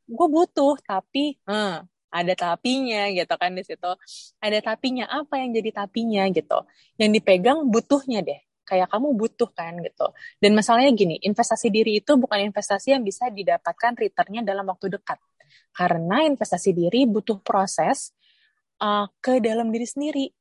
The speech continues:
Dan manusia itu adalah makhluk yang paling kompleks seujung dunia sejagat raya gitu ya. Karena kayak otak manusia tuh unik banget dan sekompleks itu, sehingga kalau kita mau belajar sesuatu, meningkatkan sesuatu, itu butuh latihan yang gak cuma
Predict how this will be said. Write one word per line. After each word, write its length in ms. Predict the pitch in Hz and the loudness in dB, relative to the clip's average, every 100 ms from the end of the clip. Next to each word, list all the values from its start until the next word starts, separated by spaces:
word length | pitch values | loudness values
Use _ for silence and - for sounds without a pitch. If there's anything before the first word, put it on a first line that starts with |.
| _ _ | _ _
Dan 380 | 202 220 220 226 | -6 -4 -4 -4
manusia 480 | 220 220 233 240 226 | -4 -4 -4 -4 -2
itu 160 | 339 | 0
adalah 320 | 262 196 202 190 _ _ | 2 2 0 -4 _ _
makhluk 320 | 214 202 240 | -10 -6 -4
yang 160 | 226 214 | -4 -4
paling 240 | 196 202 | -6 -4
kompleks 560 | 202 190 190 220 - - | -2 -2 -2 -6 -6 -4
seujung 960 | 190 175 170 - - _ 196 175 185 185 | 0 2 2 0 -12 _ -2 -2 -2 0
dunia 240 | 185 185 180 | 0 0 -2
sejagat 340 | 180 175 175 | 0 0 2
raya 320 | 165 196 190 180 | 2 4 2 2
gitu 160 | 170 - | -2 -4
ya. 160 | 180 180 - - - - | -4 -6 -14 -20 -20 -6
Karena 240 | 247 277 | -4 -2
kayak 400 | 359 277 220 220 - _ _ _ _ _ _ _ _ | -4 -4 -2 -4 -6 _ _ _ _ _ _ _ _
otak 320 | - - 254 | -10 -6 -6
manusia 320 | 247 254 277 285 | -4 -4 -4 -4
tuh 160 | 392 - _ _ | -4 -8 _ _
unik 300 | 262 254 254 - | -2 -2 -2 -2
banget 300 | 208 220 285 | -4 -4 -6
dan 140 | 214 | -4
sekompleks 560 | 220 - 208 208 214 - | -4 -2 -2 -2 -6 -6
itu, 380 | 285 - 220 226 | -8 -2 -2 0
sehingga 320 | 226 214 311 | -2 0 0
kalau 160 | 294 247 | 0 0
kita 220 | 240 226 | 0 -4
mau 140 | 208 196 | -4 0
belajar 300 | 185 175 185 | 0 0 -2
sesuatu, 560 | 196 - 247 285 247 247 | -6 -6 -6 -2 -2 0
meningkatkan 560 | 220 196 190 - 196 196 | -2 -4 -4 -6 -8 -8
sesuatu, 420 | 202 262 277 262 | -6 -2 0 0
itu 160 | 262 311 | 0 0
butuh 400 | 208 202 220 220 | 0 0 0 2
latihan 560 | 208 196 202 - 285 285 | 0 0 -6 -6 -4 -2
yang 180 | 226 196 | 0 0
gak 140 | 190 | 0
cuma 160 | 185 | -4